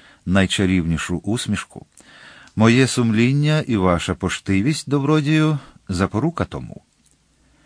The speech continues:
Хоч який приємний був комплімент, офіцер не відповів на нього. Натомість, витягши з-за пояса срібний свищик, він тричі свиснув,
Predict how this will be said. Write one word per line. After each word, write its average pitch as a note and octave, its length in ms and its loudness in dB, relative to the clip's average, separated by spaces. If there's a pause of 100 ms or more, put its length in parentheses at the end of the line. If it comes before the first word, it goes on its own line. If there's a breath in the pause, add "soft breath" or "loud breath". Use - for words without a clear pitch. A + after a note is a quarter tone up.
(580 soft breath)
Хоч - 240 4
який A3+ 220 2
приємний D3+ 640 4
був C3 280 4
комплімент, A#2+ 880 2
офіцер E3 560 2
не F3 220 4
відповів B2 640 4
на F#2 120 6
нього. E2 520 0 (280 soft breath)
Натомість, C3+ 600 0
витягши A2 560 0
з-за G2 180 0
пояса F#2+ 540 2
срібний F2+ 520 0
свищик, G2 720 -2 (540 loud breath)
він F#3 220 4
тричі F3+ 520 2
свиснув, D#3+ 720 0